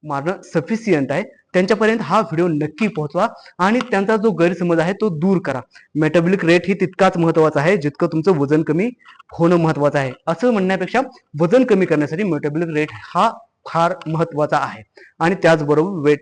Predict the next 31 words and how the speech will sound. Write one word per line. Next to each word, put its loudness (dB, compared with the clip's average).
ट्रेनिंग -2
ही -2
महत्त्वाची -4
आहे. -10
तर 4
असं 2
हाफ 0
नॉलेज 2
असेल -2
ज्यांच्या -4
ज्यांच्याकडे, -2
अ, 2
सॉरी, 2
अ, 2
मी 0
कोणाचाही -2
अपमान -2
करत 2
नाही -2
आणि 2
अपमान 0
करायचा 2
माझा 0
हेतूही -2
नाही, -4
पण 2
तरीही 4
त्यांना, -2
अ, 2
काही -2
नॉलेज 0